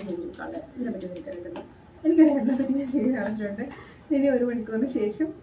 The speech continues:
ഇതിൻ്റെ after എന്താ സംഭവം ഞാൻ കാണിച്ചിട്ടുണ്ടായിരിക്കും. അപ്പം നമ്മുടെ സംഭവം ഇവിടെ റെഡി ആയിട്ടുണ്ട്. നമ്മുടെ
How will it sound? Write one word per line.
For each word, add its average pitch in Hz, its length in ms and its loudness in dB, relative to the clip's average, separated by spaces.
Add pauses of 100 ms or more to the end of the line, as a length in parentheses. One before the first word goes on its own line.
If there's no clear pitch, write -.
(260)
ഇതിൻ്റെ 214 520 0 (840)
after 254 300 -8 (1500)
എന്താ 220 240 -2 (500)
സംഭവം 220 380 0 (120)
ഞാൻ 202 140 -6 (160)
കാണിച്ചിട്ടുണ്ടായിരിക്കും. - 680 -12 (1120)
അപ്പം 240 220 -8
നമ്മുടെ 202 280 0 (600)
സംഭവം 226 380 -2 (140)
ഇവിടെ 196 280 -2
റെഡി 196 180 -4
ആയിട്ടുണ്ട്. 196 380 -2 (440)
നമ്മുടെ 202 300 0